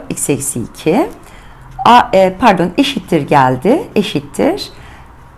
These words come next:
Üç çarpı x artı bir. Paydaları yazmadım çünkü, e, her iki tarafın da paydası eşit olduğu için,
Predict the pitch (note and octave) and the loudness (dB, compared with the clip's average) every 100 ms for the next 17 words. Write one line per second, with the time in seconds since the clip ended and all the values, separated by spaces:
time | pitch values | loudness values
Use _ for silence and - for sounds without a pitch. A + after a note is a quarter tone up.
0 | - A#3+ A#3 - F#3+ D3 C#3 - D#4 D#4+ | -6 -4 -4 -2 0 0 0 2 2 0
1 | - F#3 - C#3+ B2 - B3+ - - - | -6 -8 -2 -2 -2 -2 -4 -4 -10 -14
2 | - - - - - - - - D4+ E4 | -16 -18 -20 -20 -20 -18 -18 0 4 4
3 | E4+ E4 E4 E4 D4 F#3 E3+ E3 A#3 C4 | 4 4 6 6 4 2 -4 -2 0 -2
4 | - C4+ C4 D4 C#4 B3+ - - - F#3+ | -2 -2 2 4 4 2 -2 -8 -2 2
5 | G3 A3 D4+ C4 - G#3 G3+ F#3 A3 F#3 | 2 4 2 2 -4 -2 0 0 0 0
6 | - A3 A#3 F3+ - A#3 G#3+ C4+ G#3 E3+ | 2 2 2 -2 -4 -4 -4 -2 0 0
7 | D3 D3+ C3 C3+ C4+ D4+ | 0 -4 -4 -2 0 0